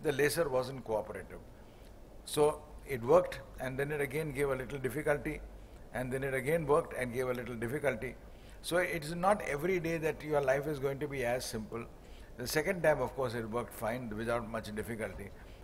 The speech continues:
and worked. One of the problems with all these tools are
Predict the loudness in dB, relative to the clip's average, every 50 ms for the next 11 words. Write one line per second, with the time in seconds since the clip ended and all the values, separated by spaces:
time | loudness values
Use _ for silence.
0 | -4 0 0 0 2 2 0 0 0 -2 -10 -14 -16 -16 -18 -18 -18 -18 -18 -18
1 | -18 -16 -16 -16 -16 -16 -16 -16 -16 -16 -16 -16 -18 -18 -16 -6 0 4 4 6
2 | 6 4 4 4 4 6 8 10 10 10 8 4 0 0 0 -2 -2 0 0 0
3 | 4 8 8 8 8 8 6 4 4 4 2 -2 -4 -6 -8 -12 -14 -14 -16 -16
4 | -16 -16 -18 -18 -18 -18 -18 -18 -18 -18 -20 -18 -8 -2 2 4 4 4 4 4
5 | 6 6 6 6